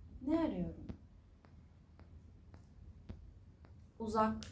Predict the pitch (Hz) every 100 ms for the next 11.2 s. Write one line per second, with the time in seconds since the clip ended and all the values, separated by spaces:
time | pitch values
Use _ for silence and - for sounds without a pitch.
0 | - - - - 226 240 269 185 170 170
1 | 170 208 - - - - - - - -
2 | - - - - - - - - - -
3 | 247 285 294 220 208 247 - - - -
4 | - - - - - - - - - -
5 | - - - - - - 233 311 311 175
6 | - - - - - - - - - -
7 | - - - - - - - - - -
8 | - - - - 269 254 202 175 - -
9 | - - - - - - - - - -
10 | - 196 220 277 277 202 185 170 165 170
11 | -